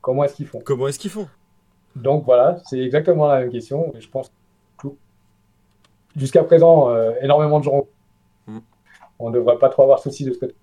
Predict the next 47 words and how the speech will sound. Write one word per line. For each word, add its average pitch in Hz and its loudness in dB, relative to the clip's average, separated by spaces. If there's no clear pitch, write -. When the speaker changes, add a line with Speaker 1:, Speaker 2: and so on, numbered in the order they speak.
Speaker 2:
C'est - -12
vrai, 107 -6
c'est 113 -10
vrai. 98 -12
Du 120 -16
coup, 170 -2
euh, 117 4
ça 139 -6
pourrait 139 -2
être 156 -2
assez, 151 -4
assez 165 -8
captivant 151 -8
de, 113 -8
de 110 -12
découvrir, 120 -14
euh, 113 -4
ça. 165 -8
Et 131 -8
surtout 131 -16
si 131 -16
toi, 151 -8
en 127 -10
plus, 151 -14
euh, 113 -6
ce - -18
serait 120 -12
pas, 139 -6
ce - -18
serait 120 -12
choisi 160 -6
et 139 -10
non 127 -8
pas 131 -8
subi, 165 -16
comme 127 -8
tu 131 -18
disais, 127 -12
c'est - -14
avec 110 -8
cette 113 -14
pause 160 -8
qui, 104 -16
qui - -20
fait 120 -14
du 98 -20
bien. 147 -14